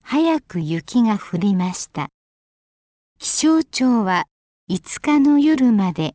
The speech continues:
山などで雪がたくさん降りそうだと言っています。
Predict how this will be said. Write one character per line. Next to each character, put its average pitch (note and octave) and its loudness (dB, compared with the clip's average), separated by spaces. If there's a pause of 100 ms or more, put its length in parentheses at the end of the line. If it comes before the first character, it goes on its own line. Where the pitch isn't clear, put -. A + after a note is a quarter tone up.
(140)
山 A3 2
な B3 2
ど G3+ -2
で E3 -4
雪 G3+ -2
が A#3+ 2
た D#3+ -8
く - -12
さ B3+ 0
ん A#3+ 0
降 F3 -6
り A3+ 0
そ A3+ -2
う A3+ 0
だ F#3 -2
と - -6
言 E3+ -4
っ - -12 (180)
て F#3 -4
い F3+ 0
ま E3 -4
す。 - -20